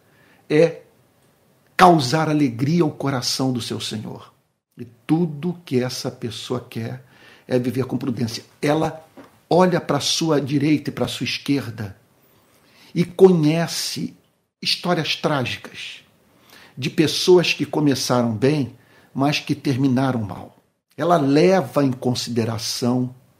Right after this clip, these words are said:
os tropeços, as deserções, a,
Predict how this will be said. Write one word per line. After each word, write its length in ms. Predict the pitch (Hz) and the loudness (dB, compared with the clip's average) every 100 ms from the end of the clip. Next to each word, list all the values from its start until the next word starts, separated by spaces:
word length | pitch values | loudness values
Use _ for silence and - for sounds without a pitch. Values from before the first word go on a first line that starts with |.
| - | -8
os 180 | - - | -6 -4
tropeços, 960 | 143 - 131 117 - - - - - - _ _ _ _ _ - | -6 -4 -2 -2 -4 -16 -18 -18 -18 -20 _ _ _ _ _ -2
as 240 | 170 170 | 0 0
deserções, 1120 | 120 131 151 143 - - 120 107 95 - - - - - - | -2 -4 -4 -4 -4 -6 -6 -6 -8 -14 -16 -16 -20 -18 -4
a, 380 | 170 170 143 | 0 0 -2